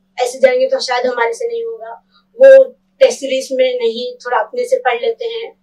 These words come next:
ये सारी चीजें भी थी, इसलिए शायद second अटेम्प्ट में भी नहीं हुआ। फिर भी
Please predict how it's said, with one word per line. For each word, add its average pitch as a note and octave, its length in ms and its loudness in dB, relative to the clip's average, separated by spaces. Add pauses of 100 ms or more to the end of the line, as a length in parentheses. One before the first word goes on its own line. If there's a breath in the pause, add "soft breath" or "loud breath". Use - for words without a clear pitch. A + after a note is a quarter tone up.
(600)
ये C4+ 120 0
सारी B3+ 280 -4
चीजें C4 320 0
भी B3+ 100 -10
थी, B3+ 420 -14 (240)
इसलिए C4 260 0
शायद B4 340 -4 (360)
second C4+ 320 2
अटेम्प्ट C4 220 0
में B3 100 -6
भी B3 100 -8
नहीं A#3+ 220 -10
हुआ। A#3 260 -8
फिर C#4 200 -6
भी D#4 380 -16